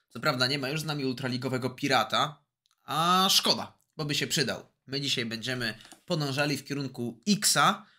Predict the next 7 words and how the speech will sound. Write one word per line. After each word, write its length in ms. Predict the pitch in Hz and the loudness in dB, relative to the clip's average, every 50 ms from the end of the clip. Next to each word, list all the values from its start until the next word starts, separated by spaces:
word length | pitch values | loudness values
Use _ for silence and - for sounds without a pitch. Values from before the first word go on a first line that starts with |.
| _ _ _ | _ _ _
który 280 | - - 175 175 143 | -4 -2 0 0 0
oznacza 680 | - 139 127 139 135 131 127 - 127 120 120 120 120 - _ | -2 -4 -2 0 0 0 0 0 -2 -2 -2 -2 -6 -10 _
skarb. 600 | - - - - - - 76 76 - - _ _ _ _ _ _ _ _ _ _ _ _ _ _ | -4 -4 -4 -2 -2 -2 -2 -2 -4 -8 _ _ _ _ _ _ _ _ _ _ _ _ _ _
Skarb, 680 | - - - - 349 359 359 349 370 359 359 _ - - _ _ _ _ _ | -8 -6 -4 -2 2 4 4 4 4 0 -4 _ -20 -20 _ _ _ _ _
jakim 560 | 131 135 160 185 185 - - 185 185 180 175 | -4 0 0 0 0 -2 -4 -2 -2 -2 -2
jest 540 | 147 123 120 117 113 - - - - - - _ _ | 0 0 0 0 0 -2 -6 -8 -10 -20 -20 _ _
sukces. 720 | - - - - - - - - - - - - - - | 0 0 0 0 -2 -6 -6 -8 -6 -6 -6 -6 -6 -8